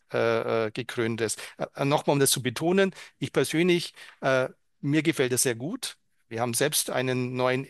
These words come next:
äh, internationalen Studierendengang, äh, St-, Studiengang eingeführt und der macht mir persönlich viel Spaß. Aber die Frage ist immer, ist es eine strategische Entscheidung, die durch Wettbewerb entsteht, oder ist es einfach das Ergebnis einer, äh, bürokratischen,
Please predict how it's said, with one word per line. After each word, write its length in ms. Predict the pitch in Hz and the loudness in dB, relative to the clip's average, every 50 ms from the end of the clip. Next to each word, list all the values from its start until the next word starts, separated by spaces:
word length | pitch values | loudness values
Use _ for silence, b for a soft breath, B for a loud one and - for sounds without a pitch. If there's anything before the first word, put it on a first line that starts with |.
| - 135 | -10 -6
äh, 200 | 131 123 123 127 | -4 -4 -2 -4
internationalen 520 | 131 123 139 127 120 - - 127 113 113 | -2 -2 0 0 0 0 0 0 0 -2
Studierendengang, 680 | - - - 117 127 127 127 123 120 120 123 117 120 - | -4 -6 -6 -2 -2 0 0 0 -2 0 0 -2 -2 0
äh, 180 | - 127 123 117 | -2 -2 -2 -2
St-, 200 | - - - - | -4 -6 -8 -2
Studiengang 440 | - 170 160 151 143 143 127 123 | 2 2 4 4 4 2 2 2
eingeführt 560 | - 135 185 202 196 165 - - 170 165 160 B B B B B B B | 0 0 0 0 -2 -2 -2 0 0 0 0 B B B B B B B
und 180 | - 143 127 123 | -6 -4 -2 0
der 80 | 131 | 2
macht 240 | 120 123 123 120 - | 2 2 0 2 0
mir 100 | 135 151 | -2 -2
persönlich 420 | 131 143 127 - 135 131 131 127 | 0 -2 -4 -2 -2 -4 -4 -4
viel 160 | - 123 117 113 | -4 -6 -6 -6
Spaß. 520 | - - - 110 110 107 104 - - - _ | -6 -2 0 0 2 2 2 0 -4 -4 _
Aber 120 | - 117 | -2 -2
die 80 | 117 117 | -2 -2
Frage 380 | - - 135 127 147 147 143 | 2 4 4 4 4 4 2
ist 200 | 139 - - - - B B B | 0 0 0 -2 -6 B B B
immer, 320 | - 208 220 220 196 180 - | 2 4 4 4 4 4 4
ist 160 | 165 151 - | 2 2 2
es 100 | 156 - | 0 0
eine 240 | - 139 131 127 120 | 0 0 0 -2 -2
strategische 800 | - - 117 107 - - 208 226 202 214 190 - 185 170 165 B B B B | 0 0 -2 -2 0 -2 -2 0 0 0 0 2 2 2 0 B B B B
Entscheidung, 720 | - 143 131 - - 135 135 160 160 165 160 156 151 143 - | -6 -4 -2 0 0 2 2 2 0 -2 -4 -4 -6 -8 -6
die 260 | - 151 139 139 131 B B B B B | -2 0 0 0 0 B B B B B
durch 180 | - 123 110 123 | -4 -4 0 2
Wettbewerb 480 | 143 160 - - 156 135 127 120 - - - | 2 2 2 2 2 2 2 2 -2 -6 -12
entsteht, 560 | 110 104 - - - 160 175 233 262 - B B B B B _ | -8 -4 -4 -2 0 2 2 2 0 -2 B B B B B _
oder 200 | - 196 202 220 | 4 6 6 6
ist 120 | 190 147 | 6 4
es 80 | 175 170 | 2 0
einfach 280 | 196 123 135 147 - 170 | 0 0 0 2 0 0
das 120 | - - | 0 0
Ergebnis 680 | 160 131 120 139 139 160 - - 180 175 165 - - B B B B B B | -2 -2 0 -2 -4 -4 -2 0 0 2 2 2 0 B B B B B B
einer, 500 | 143 139 143 143 135 135 127 127 123 - - | -2 0 2 2 4 4 2 2 0 -4 -4
äh, 120 | 143 135 | -4 -4
bürokratischen, 920 | 127 - 139 131 131 127 - 139 127 147 175 165 - - 151 143 139 143 131 | -2 -2 -4 -4 -4 -2 0 2 2 2 2 2 0 0 0 -2 -2 -4 -6